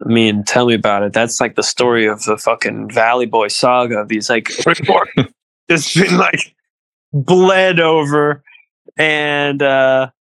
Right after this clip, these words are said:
I mean, not, not that, not that there hasn't been, like, uh,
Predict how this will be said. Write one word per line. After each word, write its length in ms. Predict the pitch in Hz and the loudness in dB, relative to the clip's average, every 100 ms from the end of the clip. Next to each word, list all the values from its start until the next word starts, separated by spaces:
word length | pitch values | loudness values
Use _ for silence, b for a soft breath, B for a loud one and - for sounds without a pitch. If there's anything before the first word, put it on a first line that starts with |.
| _ _ _ _ _ _ _ _ - | _ _ _ _ _ _ _ _ -6
I 100 | 139 | -4
mean, 380 | 131 127 120 - _ _ - | -2 -2 -4 -10 _ _ -6
not, 360 | 143 156 147 - | -2 0 -2 -6
not 380 | 131 131 127 - | -2 -2 -2 0
that, 260 | 135 127 | 0 0
not 240 | 117 139 139 | -2 -2 -2
that 160 | 127 | -4
there 160 | 123 120 | -2 0
hasn't 260 | 127 123 117 | 0 -2 -4
been, 160 | 117 | -2
like, 280 | 113 110 - - - | -2 -2 -4 -6 -2
uh, 540 | 117 - 50 - | 0 -2 -2 -6